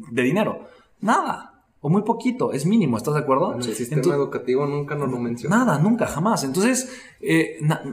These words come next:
Speaker 1: obviamente, eh, es algo que es importante, o sea, eso es algo que normalmente surge de una persona cuando tiene hambre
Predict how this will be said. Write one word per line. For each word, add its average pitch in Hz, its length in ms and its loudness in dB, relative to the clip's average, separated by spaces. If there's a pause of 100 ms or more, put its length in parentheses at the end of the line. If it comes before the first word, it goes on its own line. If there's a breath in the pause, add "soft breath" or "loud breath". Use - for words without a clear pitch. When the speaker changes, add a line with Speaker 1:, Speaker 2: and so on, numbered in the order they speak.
(120)
Speaker 1:
obviamente, 214 1000 2
eh, 139 440 2 (320)
es 160 200 -2
algo 208 160 6
que 151 120 -2
es 151 160 -2
importante, 165 1120 0
o 123 80 -4
sea, 160 120 2
eso 208 120 -2
es - 140 0
algo 185 160 2
que 165 80 -2
normalmente 135 400 0
surge 156 340 2
de 120 60 0
una 135 160 -4
persona 120 320 -4
cuando 110 240 0
tiene 139 260 0
hambre 110 400 0